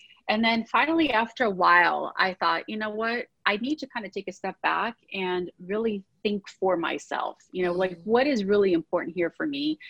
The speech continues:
Speaker 1: Like, I'm, I'm out here listening to everybody else's opinions about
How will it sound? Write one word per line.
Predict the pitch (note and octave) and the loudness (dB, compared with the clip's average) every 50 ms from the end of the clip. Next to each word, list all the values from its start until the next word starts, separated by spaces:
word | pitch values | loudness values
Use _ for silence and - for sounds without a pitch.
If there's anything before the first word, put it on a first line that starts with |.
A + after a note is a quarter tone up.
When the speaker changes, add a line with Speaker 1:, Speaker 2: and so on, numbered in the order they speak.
| - - - - - _ _ _ - | -18 -18 -20 -20 -20 _ _ _ 2
Speaker 1:
Like, | - G3+ F#3 - - | 4 4 4 6 4
I'm, | G3+ G#3+ A3 A3 - | 4 4 4 4 2
I'm | - A3+ A3+ | 2 4 6
out | A#3+ B3+ C#4 C4 | 6 4 4 2
here | C4 C4 A#3+ | 2 2 2
listening | A3+ G#3+ A3 - - B3 A#3 G3+ | 2 0 -2 -4 -4 -6 -4 -4
to | - A3+ - | -4 -2 -2
everybody | F#3+ G3 G3+ G#3+ G3 A3 G#3+ G#3+ G3+ - | 0 0 0 0 0 0 0 0 0 0
else's | F#3 F#3+ - G3 F3+ F3+ F3 | 0 -2 -4 -6 -8 -6 -6
opinions | F#3 F3 - - F#3+ F#3+ F#3 F3+ F3+ | -8 -8 -6 -4 -2 0 0 2 2
about | D#3+ F3 E3+ - | 2 2 2 2